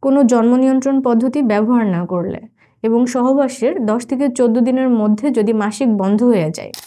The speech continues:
এবং পাশাপাশি যদি এই লক্ষণগুলো থাকে, বমি বমি ভাব, মাথা ঘোরানো, তলপেটে অল্প অল্প ব্যথা,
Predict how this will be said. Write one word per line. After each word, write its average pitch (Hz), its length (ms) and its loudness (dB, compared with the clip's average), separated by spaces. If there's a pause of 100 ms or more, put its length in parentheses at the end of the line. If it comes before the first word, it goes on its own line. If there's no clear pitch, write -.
(140)
এবং 233 340 -2
পাশাপাশি 247 560 -2
যদি 220 340 4
এই 208 80 4
লক্ষণগুলো 226 680 2
থাকে, 185 360 -6 (220)
বমি 233 240 4
বমি 226 300 2
ভাব, 214 480 -2 (300)
মাথা 214 300 -2
ঘোরানো, 196 680 0 (100)
তলপেটে 247 420 2
অল্প 202 280 0
অল্প 226 240 0
ব্যথা, 196 580 -2